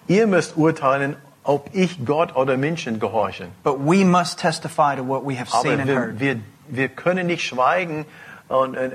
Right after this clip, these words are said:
Speaker 1: weiter erzählen, was wir gesehen und gehört haben.
Speaker 2: And when they were threatened and put out,
Speaker 1: Die waren bedroht und dann, die waren so, ähm, gefangen genommen.
Speaker 2: The church got together and they prayed.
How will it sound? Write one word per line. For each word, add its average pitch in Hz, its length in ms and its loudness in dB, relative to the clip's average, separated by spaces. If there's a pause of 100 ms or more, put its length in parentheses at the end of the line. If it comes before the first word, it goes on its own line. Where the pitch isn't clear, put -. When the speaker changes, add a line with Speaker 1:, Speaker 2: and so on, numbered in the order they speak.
Speaker 1:
weiter 156 240 0
erzählen, 147 380 -4
was 139 160 -6
wir 135 100 -2
gesehen 143 400 -4
und 135 100 -6
gehört 131 300 -6
haben. 85 340 -6 (300)
Speaker 2:
And 135 260 -4 (120)
when 165 360 2
they 175 140 6
were 160 120 0
threatened 165 460 -2
and 135 140 -2
put 160 160 -2
out, 135 240 0 (540)
Speaker 1:
Die 120 100 -2
waren 139 180 2
bedroht 147 480 2
und 131 160 2
dann, 127 340 0
die 123 160 -4
waren 135 240 0
so, 123 280 -4
ähm, 113 320 -6 (260)
gefangen 135 340 -2
genommen. 170 420 0 (160)
Speaker 2:
The 131 80 -10
church 170 280 0
got 165 200 0
together 156 280 -2
and 143 100 -4
they 135 80 -2
prayed. 127 440 -2